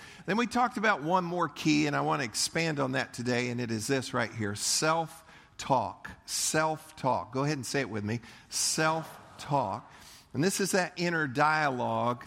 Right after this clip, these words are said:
that's going on on the inside. Studies show, and it is reality, that people are dealing with anxiety, even panic, uh, uh,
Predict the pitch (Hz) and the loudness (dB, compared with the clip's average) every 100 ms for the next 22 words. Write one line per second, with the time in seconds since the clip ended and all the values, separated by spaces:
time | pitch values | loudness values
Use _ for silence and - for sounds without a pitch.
0 | - 117 - - 139 135 135 135 135 120 | -4 -2 -2 -2 0 2 2 2 0 0
1 | 117 131 139 127 131 110 95 98 - - | 0 0 0 -2 0 0 0 -6 -16 -20
2 | - - - - 180 196 208 - - 156 | -20 -8 -4 2 4 4 0 -2 0 2
3 | 131 135 139 135 135 151 147 147 147 151 | 4 4 2 2 2 2 0 0 0 2
4 | 147 123 117 107 120 127 127 117 - 147 | 4 4 0 -4 0 0 0 -2 2 2
5 | 143 127 110 135 151 139 117 - 117 113 | 2 0 2 2 2 0 -4 -2 -2 -2
6 | 104 131 139 143 143 151 147 - - 123 | 2 2 4 0 0 -2 -4 -10 -4 2
7 | 131 123 104 - 151 147 147 151 151 151 | 4 2 -4 -4 0 0 2 0 -2 -6
8 | - - - - - 113 110 107 101 - | -20 -20 -20 -10 0 2 2 0 -6 -14
9 | - 80 - - 92 110 | -20 -20 -20 -8 -2 0